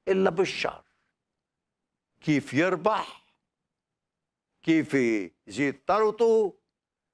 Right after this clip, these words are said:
كيف يغتصب هذاك، كيف يسرق. فكر بالأمور الشريرة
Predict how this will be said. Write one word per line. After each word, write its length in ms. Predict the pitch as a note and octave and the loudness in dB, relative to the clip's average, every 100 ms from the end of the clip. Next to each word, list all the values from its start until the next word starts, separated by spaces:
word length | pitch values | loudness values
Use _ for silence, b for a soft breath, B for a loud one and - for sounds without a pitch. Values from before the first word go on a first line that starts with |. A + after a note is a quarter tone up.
| _ _ _ | _ _ _
كيف 240 | - F#3 D3+ | -2 -2 0
يغتصب 580 | D#3+ - D#3 - C#3 G#2+ | -2 -2 -4 -2 -2 -2
هذاك، 640 | B2+ F#3+ A#3 A3+ A3 _ _ _ _ _ _ _ _ | -2 -2 0 -2 -4 _ _ _ _ _ _ _ _
كيف 300 | E3 D#3+ - | 0 0 0
يسرق. 640 | F#3+ A3 - G3+ A3 - _ _ _ _ _ _ _ _ _ _ _ _ | -2 0 0 0 0 -4 _ _ _ _ _ _ _ _ _ _ _ _
فكر 800 | G3 G#3 - _ - F#3+ F#3+ F3+ - _ _ _ | -4 -4 -8 _ -2 0 -2 -6 -14 _ _ _
بالأمور 840 | C#3 D3+ F#3 D3+ E3+ G3 G3 G3 F3+ | -4 -2 0 0 2 2 2 2 -2
الشريرة 1000 | - - D3+ D#3+ F#3 E3 D3+ D3 D3+ | -2 -2 0 2 2 2 2 0 -2